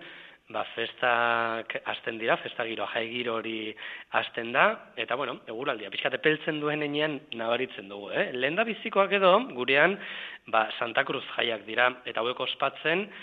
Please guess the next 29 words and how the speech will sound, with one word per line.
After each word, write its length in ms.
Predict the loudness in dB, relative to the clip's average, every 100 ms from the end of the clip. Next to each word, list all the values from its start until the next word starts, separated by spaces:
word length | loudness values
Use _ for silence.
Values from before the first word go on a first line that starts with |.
| -14
ospatzen 360 | -2 -2 0 -2
dituzte 320 | -2 -2 0
Orexan, 580 | 2 2 6 6 4 -2 -10 -2
naiz, 220 | -2 -2 -8 -20 -8
aipatu 300 | -6 -2 -2
duzun 180 | -2 -4
bezala 240 | -2 0 0
Asteasuko 720 | -2 0 2 2 0 2 2 0 -10 -14 -8
Elizmendi 800 | -2 -2 0 -4 -4 -4 0 2
auzoan, 440 | 2 0 -6 -8 -6
eta 120 | -8 -8
asteburu 400 | -6 -6 -4 -2
honetan 320 | -2 -2 -2
bete-betean, 600 | -2 -2 -4 -6 -10 -6
eh? 120 | -6 -8 -12 -10
Fe-, 200 | -8 -8 -8
festa 280 | -8 -2 0
giroan 460 | 0 -2 -2 -6 -10
murgildu 480 | -6 -4 -4 -4 -4
dira 200 | -2 -2
bi 160 | 0 0
herri 240 | 0 0 0
hauetan, 420 | 0 6 4 4 -6 -12 -12 -12 -14 -16 4
eta 300 | 4 8 6 8 6 6 2 0
aipatu 340 | -2 0 0 -2
bihar 240 | 0 0 0
dela, 280 | -2 -2 -2 -10
Santa 300 | -10 -4 -2
Cruz 640 | -2 -2 -2 -2 -4 -6